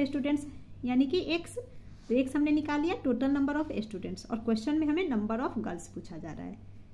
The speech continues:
ठीक है, तो total students थ्री थाउजेंड सेवन हंड्रेड एट्टी, इसमें से हम क्या करेंगे, Boys का माइनस कर लेंगे, तो number of boys हमें दे रखा है ट्वेंटी थर्टी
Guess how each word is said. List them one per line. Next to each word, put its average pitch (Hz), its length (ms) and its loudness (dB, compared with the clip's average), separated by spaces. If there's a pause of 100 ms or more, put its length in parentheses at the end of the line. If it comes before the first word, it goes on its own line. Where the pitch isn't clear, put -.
(160)
ठीक 262 140 -4
है, 381 60 -2 (240)
तो 202 60 -2 (100)
total 269 380 2
students 302 480 0
थ्री 226 1040 0
थाउजेंड 294 280 2
सेवन 285 320 2
हंड्रेड 285 240 4
एट्टी, 311 280 0 (140)
इसमें 254 280 4
से 285 80 2
हम 320 240 0 (1000)
क्या 262 140 2
करेंगे, 294 300 2
Boys 214 400 2
का 311 120 0
माइनस 196 380 -2
कर 180 120 -6
लेंगे, 175 200 -6
तो 190 80 -6
number 190 280 -2
of 240 100 0 (160)
boys 262 200 0
हमें 277 180 4
दे 302 120 2
रखा 302 240 0
है 302 140 0 (300)
ट्वेंटी 262 340 4
थर्टी 302 300 0